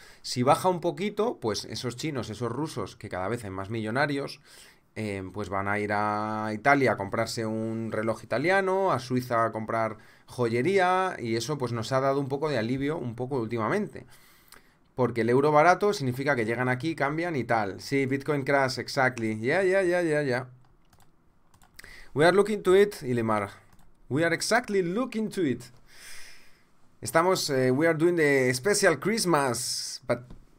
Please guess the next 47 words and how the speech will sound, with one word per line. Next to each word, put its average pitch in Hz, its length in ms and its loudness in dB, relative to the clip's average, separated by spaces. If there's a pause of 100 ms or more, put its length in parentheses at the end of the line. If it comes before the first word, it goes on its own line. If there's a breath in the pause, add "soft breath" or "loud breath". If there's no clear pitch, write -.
(200)
look 160 220 -2
at 151 100 0
this. - 420 -4 (640)
<laughs> - 1000 -8
Estoy 175 180 6
hablando 190 260 6
con 143 100 2
Ilimar, 117 300 2
que 113 80 -4
es 120 100 -4
otro 123 300 4
compañero 117 500 0
que 95 420 -4
habla 101 160 -2
en 92 60 -6
inglés 131 440 -2
y 92 240 -6
él 95 100 -8
no 98 60 -6
entiende 98 240 -6
español 123 420 -4
y - 20 -6
está 117 160 -6
diciendo, 110 280 -6
"Bitcoin 190 300 -2
crash, 185 300 -2
Bitcoin 180 320 -2
crash". 135 360 0 (380 loud breath)
Y 113 120 -4
es 113 120 -2
increíble 135 460 2
que 147 80 -2
lo 107 60 -2
estemos 113 300 -6
viviendo 117 320 0
en, 123 100 4
en 107 200 -2
directo 165 640 2
mientras 110 400 -2
estamos 117 380 -2
aquí 127 220 -2
haciendo 135 420 0
el 127 100 2
reportaje 113 640 -2
de 120 240 0
especial 113 460 -4
Navidad. 120 440 -4